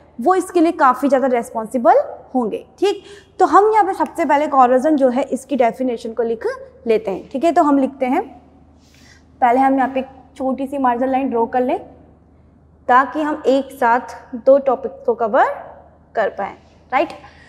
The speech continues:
तो सबसे पहले हम बात करते हैं यहाँ पे corazon की। तो it is a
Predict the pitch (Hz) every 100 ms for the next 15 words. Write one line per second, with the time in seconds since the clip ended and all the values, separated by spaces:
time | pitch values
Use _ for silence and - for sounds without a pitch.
0 | - _ _ - 302 302 - 403 392 392
1 | 294 269 269 - 262 277 285 247 226 220
2 | 220 214 233 277 302 330 370 - - -
3 | _ - 320 277 359 330 - 302 359 381
4 | 359 - - _ _ _ _ _ _ _
5 | _ _ _ _ _ _ - - - _
6 | - - 262 302 254